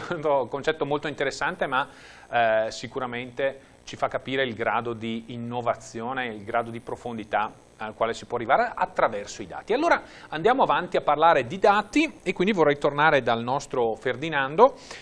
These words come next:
al quale vorrei chiedere, quindi questa benedetta P S D due può portare beneficio anche alle banche tradizionali? Cioè ci sono dei limiti che vede la sua implementazione? È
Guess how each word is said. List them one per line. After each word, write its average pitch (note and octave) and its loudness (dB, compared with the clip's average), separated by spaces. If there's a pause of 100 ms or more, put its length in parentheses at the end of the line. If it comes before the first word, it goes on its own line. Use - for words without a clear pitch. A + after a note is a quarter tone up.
(200)
al G3+ 6
quale F#3+ 8
vorrei D#3+ 8
chiedere, A#2+ 6
quindi F3+ -2 (320)
questa G3+ 2
benedetta C#3+ 0
P C3+ -2
S C#3 -6
D A#2+ -10
due G#2 -8 (500)
può E3 6 (120)
portare D3+ 2
beneficio C#3+ -6
anche D#3 -4
alle C3+ 0
banche C3+ -2
tradizionali? C3+ 0 (400)
Cioè C#3+ 2
ci - -8
sono D3+ -2
dei C#3 -4
limiti D3+ -6
che C#3 -4
vede C3+ 0
la B2+ 0
sua - -6
implementazione? C#3 -4 (360)
È F#3 0